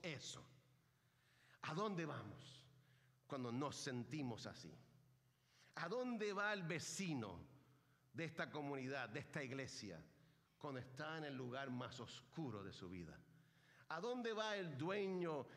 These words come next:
de la bodega? ¿A dónde va el dueño del restaurante al lado de su casa en los momentos más oscuros de su vida? ¿A dónde va su vecino, su compañero de trabajo en los momentos más oscuros de su vida? Mientras personas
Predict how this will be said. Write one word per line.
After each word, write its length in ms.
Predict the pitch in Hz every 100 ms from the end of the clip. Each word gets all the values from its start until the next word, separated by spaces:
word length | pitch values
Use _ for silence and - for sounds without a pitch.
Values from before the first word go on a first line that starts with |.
| -
de 180 | 120 160
la 120 | 147
bodega? 760 | 143 135 151 196 170 151 131 -
¿A 60 | 143
dónde 220 | 214 233
va 80 | 226
el 120 | 180
dueño 320 | 147 208 208
del 120 | 185 160
restaurante 640 | 160 160 151 170 185 170
al 120 | 156
lado 220 | 160 170
de 80 | 160
su 200 | 131 151
casa 440 | - 165 135 113 101 - -
en 140 | 160 160
los 100 | 143
momentos 580 | 139 156 190 180 151 131
más 280 | 175 135
oscuros 800 | 165 135 - - 208 139 110 - - - -
de 140 | - 110
su 140 | 104
vida? 320 | 92 85 80 - - - - - - - - -
¿A 80 | 131
dónde 300 | 185 175 170
va 140 | 170
su 140 | 165
vecino, 360 | 156 135 185 170
su 120 | 160
compañero 460 | 139 156 151 165 170
de 100 | 165
trabajo 600 | 151 151 175 - 104 - - - - -
en 120 | 131
los 100 | 131
momentos 320 | 123 135 123 127
más 180 | 127
oscuros 440 | 117 127 135 120 104
de 80 | 85
su 160 | 92
vida? 260 | 87 82 80 - - - - - - _ _ _ - _ _
Mientras 340 | 147 147 139
personas 840 | - 147 117 - 190 180 170 160